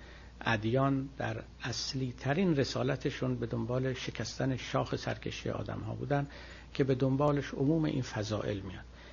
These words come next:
ایمان یک چنان چیزی است. حالا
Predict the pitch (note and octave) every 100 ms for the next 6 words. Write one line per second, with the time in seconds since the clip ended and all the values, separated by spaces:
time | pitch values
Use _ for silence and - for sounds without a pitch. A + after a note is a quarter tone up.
0 | - - - D#3+ D#3+ F3+ F#3 F3 F#3 -
1 | - C#3+ B2 G#2+ - G#2+ F#2 - - -
2 | - - - - - - - - - -
3 | - - - - - - - - - -
4 | - - - F#3+ A3